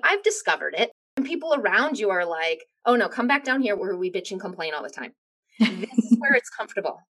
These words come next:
Speaker 1: It's comfortable right here when we just talk about people, not to people. It's comfortable down here when we hate administrators, not befriend them.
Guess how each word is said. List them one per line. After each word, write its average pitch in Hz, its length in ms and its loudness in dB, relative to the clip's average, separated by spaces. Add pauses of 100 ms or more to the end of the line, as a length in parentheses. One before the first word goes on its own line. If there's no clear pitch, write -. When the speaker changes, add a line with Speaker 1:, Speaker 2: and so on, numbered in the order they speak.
(280)
Speaker 1:
It's 214 180 -2
comfortable 277 480 -2
right 277 180 4
here 220 460 2
when 190 140 -4
we 196 100 0
just 196 220 -4
talk 226 360 -2
about 196 380 2
people, 180 300 -6
not 170 240 -2
to 190 160 -8
people. - 440 -16 (300)
It's 208 160 -4
comfortable 277 420 -2
down 302 240 0
here 254 380 4
when 208 180 0
we 214 140 0
hate 233 340 2
administrators, 175 840 -2
not 170 240 2
befriend 156 440 -6
them. - 260 -14